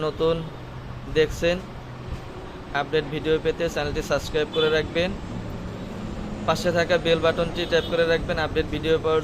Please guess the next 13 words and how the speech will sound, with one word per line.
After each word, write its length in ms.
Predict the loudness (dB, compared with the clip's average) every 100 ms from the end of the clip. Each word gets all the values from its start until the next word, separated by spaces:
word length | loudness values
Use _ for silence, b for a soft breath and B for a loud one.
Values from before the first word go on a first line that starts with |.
| 0
জন্য। 180 | -2 -2 -4 -6 -8 -8 -8 -6 -6 -6 -6 -4
প্রতিনিয়ত 520 | -2 0 2 2 4 2 4 2
নতুন 200 | 0 0
নতুন 180 | 0 -2 -2
ভিডিও 220 | 0 2 2 2
ছাড়-, 280 | 0 0 -4 -8 -8 -8 -8 -8 -6 -6 -6 -8 -8 -2
ছাড়লে 400 | 2 2 4 4 2 -2 2
আপনাদের 340 | 2 2 2 2 0
সামনে 260 | 0 -2 -2 -2
খুবই 280 | -4 -2 -4 -6 -12 -8
দ্রুত 200 | -6 -4 -4 -4
সময়ের 300 | -4 -4 -4
মধ্যে 220 | -6 -2